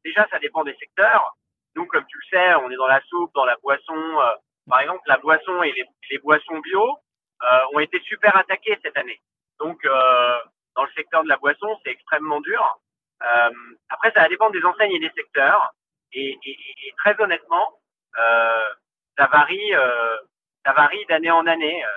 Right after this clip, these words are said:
t'as des années où, euh, ça va mieux se passer avec certains, euh, des années où ça va mieux se passer avec d'autres. Euh, cette année, ça se passe un peu mieux avec les indépendants. Je pense que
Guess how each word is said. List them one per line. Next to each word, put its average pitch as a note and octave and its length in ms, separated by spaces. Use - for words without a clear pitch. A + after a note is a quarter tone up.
t'as A#2+ 120
des B2+ 200
années D#3 260
où, C#3 180
euh, A2+ 200
ça B2 140
va B2+ 60
mieux D3 140
se - 80
passer D#3 200
avec C#3 180
certains, C#3+ 540
euh, A#2 220
des A2 140
années C3+ 280
où A#2 200
ça B2 60
va A2+ 60
mieux C#3+ 100
se - 120
passer C#3 320
avec B2 260
d'autres. C#3 460
Euh, G#2+ 1040
cette C3+ 120
année, D3+ 220
ça E3+ 100
se - 60
passe - 160
un E3+ 80
peu E3+ 120
mieux F3+ 120
avec F3+ 120
les D#3 140
indépendants. D#3 640
Je - 120
pense C3+ 160
que D3 80